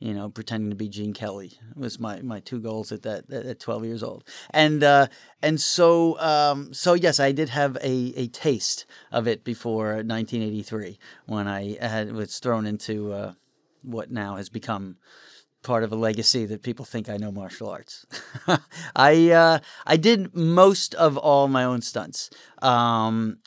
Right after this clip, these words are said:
outside of in the film, uh, in the Karate Kid, original Karate F-, Kid film, the, you know, the being pushed down the cliff. Uh, I left that up to a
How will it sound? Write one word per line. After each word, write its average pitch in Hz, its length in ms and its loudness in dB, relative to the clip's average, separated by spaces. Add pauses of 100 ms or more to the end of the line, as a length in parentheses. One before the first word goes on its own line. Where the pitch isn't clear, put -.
outside 131 640 2
of 120 360 2
in 127 240 -2
the 117 80 -4
film, 120 840 -2
uh, 113 260 -4
in 117 100 -4
the 110 60 -6
Karate 113 300 -4
Kid, 113 220 -10
original 120 280 -6
Karate 117 200 -6
F-, 107 300 -14
Kid 113 180 -10
film, 117 240 -4
the, 107 260 -4 (380)
you 123 240 -2
know, 107 320 -2
the 110 280 -4
being 113 320 -2
pushed - 280 -6
down 117 220 0
the 107 60 -4
cliff. - 480 -2 (840)
Uh, 104 400 -8
I 127 140 -2
left 117 240 -4
that 104 140 -8
up 104 140 -16
to 104 220 -10
a 95 140 -12